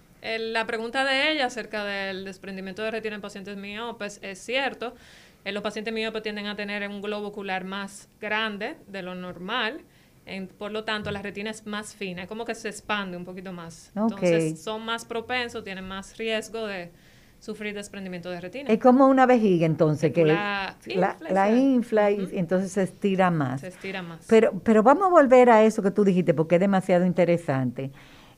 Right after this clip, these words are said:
Speaker 2: Eh, el uso de pantalla
Speaker 1: Sí.
Speaker 2: en niños
Speaker 1: Sí.
Speaker 2: puede producir ojo seco.
Speaker 1: Sí.
Speaker 2: Y entonces, ¿qué vamos a hacer? Porque imagínate, no pueden ir a la escuela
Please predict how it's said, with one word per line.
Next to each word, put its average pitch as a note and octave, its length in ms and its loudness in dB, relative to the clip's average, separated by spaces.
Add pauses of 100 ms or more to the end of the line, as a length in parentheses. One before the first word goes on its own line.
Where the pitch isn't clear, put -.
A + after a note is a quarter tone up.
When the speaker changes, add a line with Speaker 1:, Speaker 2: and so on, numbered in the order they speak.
(260)
Speaker 2:
Eh, A#3+ 320 8 (160)
el A3+ 240 8
uso E4+ 340 6
de C#4 140 8
pantalla F3+ 1000 4
Speaker 1:
Sí. - 320 -20 (140)
Speaker 2:
en G3+ 400 8
niños E3+ 580 8
Speaker 1:
Sí. - 420 -20 (960)
Speaker 2:
puede C4+ 840 10
producir A3+ 920 4 (140)
ojo G3 340 6
seco. C#3+ 640 2
Speaker 1:
Sí. - 140 -20 (720)
Speaker 2:
Y C#4 140 6
entonces, G3+ 500 6
¿qué A3+ 100 4
vamos B3 300 8
a A3 40 6
hacer? D#3+ 200 2
Porque E3+ 200 0
imagínate, F3 540 4
no A3 140 4
pueden C4+ 280 8
ir C4+ 120 6
a B3 60 8
la A#3+ 80 6
escuela D4 540 6